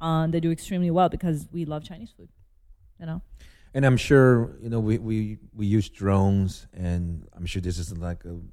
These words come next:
Speaker 2: really bad news in Pakistan, and,
Speaker 1: Mm-hmm.
Speaker 2: and a P R nightmare for the government because
Speaker 1: Yeah.
Speaker 2: I can't imagine we have a drones come into our country and kill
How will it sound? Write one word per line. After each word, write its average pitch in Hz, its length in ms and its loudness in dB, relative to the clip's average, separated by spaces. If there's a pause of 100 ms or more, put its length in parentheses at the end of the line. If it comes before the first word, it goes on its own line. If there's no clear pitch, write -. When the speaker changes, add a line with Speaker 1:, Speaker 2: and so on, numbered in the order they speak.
(140)
Speaker 2:
really 101 360 2
bad 87 340 0
news 87 340 2
in 80 80 -6
Pakistan, 85 680 -2
and, 87 140 -8
Speaker 1:
Mm-hmm. 92 240 -6
Speaker 2:
and 80 400 -12
a - 100 -20
P 104 140 0
R 101 220 4
nightmare 92 460 0
for 90 100 -8
the 87 80 -4
government 98 440 -2
because 85 520 -6
Speaker 1:
Yeah. 175 180 -8 (760)
Speaker 2:
I - 80 -8
can't 123 200 4
imagine 104 560 4
we 92 100 2
have 98 140 2
a 90 60 0
drones 95 400 0
come 90 160 -4
into 90 240 -4
our 127 180 2
country 87 640 -4
and 90 200 -6
kill 90 580 -2